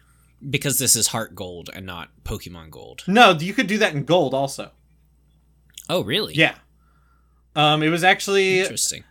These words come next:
Speaker 2: um, who was the Nintendo president? Uh,
Speaker 1: Satoru Iwata?
Speaker 2: Yes. So what, uh, what he did was he saw that they were struggling on
Speaker 1: Why do I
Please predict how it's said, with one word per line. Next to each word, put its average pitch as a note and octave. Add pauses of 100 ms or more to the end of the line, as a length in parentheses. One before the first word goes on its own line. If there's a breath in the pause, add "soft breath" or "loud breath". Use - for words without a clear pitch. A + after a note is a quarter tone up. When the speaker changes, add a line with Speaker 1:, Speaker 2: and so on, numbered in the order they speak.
(160)
Speaker 2:
um, E3+ (1000)
who A3+
was A#3
the A#3
Nintendo G3+
president? G#3+ (1300)
Uh, C#3+ (100)
Speaker 1:
Satoru G#2
Iwata? G#2+
Speaker 2:
Yes. D3+ (160)
So F3+
what, E3+
uh, F#3 (600)
what E3+
he A3
did F3
was D3+
he F3+
saw F3+
that D#3 (280)
they D#3
were D3+
struggling D3+
on B2+
Speaker 1:
Why A#2
do C#3+
I C#3